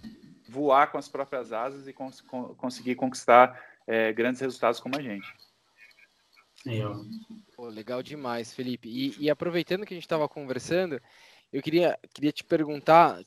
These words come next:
Speaker 3: como que tão os, né, como foram os treinos no Pin-, no Pinheiros, como você se adaptou, né, à, à saída dos Estados Unidos e treinar no Pinheiros, e também como você tá avaliando os outros atletas e outras modalidades que, que a gente tem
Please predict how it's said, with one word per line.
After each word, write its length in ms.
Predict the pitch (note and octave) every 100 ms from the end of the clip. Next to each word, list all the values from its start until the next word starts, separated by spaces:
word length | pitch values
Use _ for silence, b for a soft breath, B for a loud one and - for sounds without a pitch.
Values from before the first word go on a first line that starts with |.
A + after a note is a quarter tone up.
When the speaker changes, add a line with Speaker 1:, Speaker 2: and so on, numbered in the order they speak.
| _
Speaker 3:
como 240 | - G3+ A3
que 180 | A3+
tão 200 | - G3
os, 320 | F#3+ F#3 - - -
né, 180 | C#3+ C#3+
como 180 | F3 G3
foram 320 | - F#3+ F#3
os 140 | -
treinos 420 | - E3+ F#3 E3+ C3+
no 120 | C3+
Pin-, 340 | C#3+ B2+ B2
no 140 | C3 C3
Pinheiros, 500 | C3+ B2+ D3 C#3+ -
como 220 | D#3+ E3
você 120 | E3
se 100 | D#3+
adaptou, 640 | D3 C#3 - - D3 E3 b b b
né, 220 | A#2+ C3 B2+
à, 460 | A2+ G2+ A2+ G#2+
à 60 | G#2
saída 540 | - A#2 B2+ D#3 C#3+
dos 140 | B2 A#2+
Estados 260 | C3+ B2
Unidos 440 | B2 C3 C3+ B2 A#2
e 80 |
treinar 640 | A#2+ C#3+ C#3 C3 B2+ C3+ E3+
no 100 | D3+
Pinheiros, 640 | - C3 B2 D3 D#3 - B B B B B -
e 100 | F#3 -
também 460 | A3 F3 A3 A#3 b b
como 200 | - G3+
você 120 | - -
tá 160 | B3
avaliando 560 | G#3 G#3 F#3 G3+ A3 G3
os 160 | D3+
outros 340 | G#3 B3 B3 A#3
atletas 640 | G#3 F3+ F#3 A3 - D#3+
e 100 | D3
outras 280 | G3 G#3 F#3+
modalidades 640 | G3 E3+ D#3+ D3 C#3+ D#3
que, 180 | - E3
que 80 | D#3+
a 60 | D3+
gente 560 | D#3+ D#3+ - F3+ E3
tem 360 | - D#3+ E3+